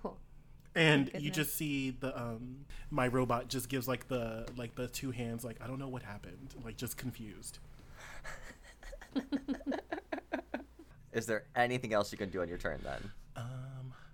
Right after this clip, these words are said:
Speaker 2: I don't know. For bonus action, nope, I do not have. Oh, no, no, we're done.
Speaker 3: Okay.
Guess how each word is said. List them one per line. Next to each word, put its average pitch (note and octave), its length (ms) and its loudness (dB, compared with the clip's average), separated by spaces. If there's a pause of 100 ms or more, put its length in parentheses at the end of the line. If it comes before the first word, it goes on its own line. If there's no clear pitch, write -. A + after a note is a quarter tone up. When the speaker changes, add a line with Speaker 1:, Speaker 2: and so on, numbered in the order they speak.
(720)
Speaker 2:
I A#2+ 120 -2
don't C#3 240 -2
know. A#2+ 720 -2 (680)
For - 240 -6
bonus B2+ 420 0
action, B2+ 540 -4 (520)
nope, D3 380 2
I A2+ 160 -4
do A2+ 140 -4
not A2 180 -2
have. G#2+ 300 -6 (420)
Oh, D#3 380 10 (340)
no, E3 300 10 (120)
no, D3 260 0 (120)
we're C#3+ 140 2
done. A2+ 240 -2 (640)
Speaker 3:
Okay. B2+ 360 2